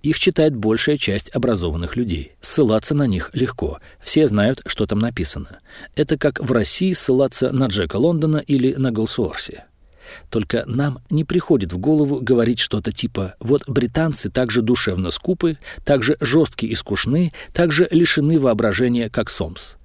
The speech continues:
А что, сам же Голсуорси написал? Нам не приходит в голову объявить американцев хищными негодяями, как Волк Ларсен и Смерть Ларсен,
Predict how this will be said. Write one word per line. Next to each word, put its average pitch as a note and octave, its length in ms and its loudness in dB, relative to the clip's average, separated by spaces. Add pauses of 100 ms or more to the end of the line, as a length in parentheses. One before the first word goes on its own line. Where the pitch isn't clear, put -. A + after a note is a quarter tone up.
(100)
А B2 120 2
что, - 280 -6 (120)
сам D#3+ 280 2
же C3+ 120 2
Голсуорси C3 540 0
написал? G#2 520 -2 (840)
Нам D3+ 280 2
не D#3+ 140 4
приходит F#3 440 4
в C3+ 80 -6
голову E3+ 460 4
объявить C#3+ 440 0
американцев C#3 680 0
хищными D3 540 -2
негодяями, C#3+ 680 2
как - 240 -4
Волк G2+ 300 0
Ларсен C#3+ 420 2
и D3 140 -4
Смерть B2+ 440 0
Ларсен, F#2+ 380 -2